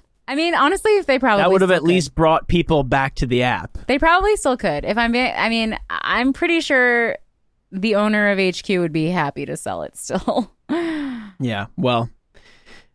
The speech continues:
Speaker 2: I would love to see what Meg Whitman and Jeffrey Katzenberg are doing right now.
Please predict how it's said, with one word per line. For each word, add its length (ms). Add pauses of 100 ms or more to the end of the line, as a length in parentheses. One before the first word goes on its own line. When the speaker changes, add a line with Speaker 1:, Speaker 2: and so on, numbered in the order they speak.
(160)
Speaker 2:
I 100
would 180
love 260
to 100
see 300
what 340
Meg 240
Whitman 340
and 240
Jeffrey 300
Katzenberg 580
are 100
doing 280
right 180
now. 360